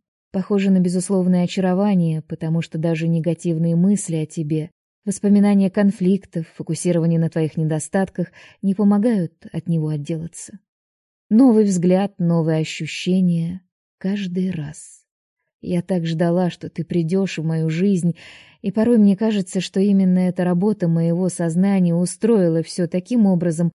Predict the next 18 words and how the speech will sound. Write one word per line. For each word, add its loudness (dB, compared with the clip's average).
что -8
ты -4
снова 0
рядом. -4
Но 0
я 4
бы 2
не 4
загадывала, 0
если -4
бы -4
переживала, 0
что -8
не 0
справлюсь. -4
Я -4
хотела -2
этого, -8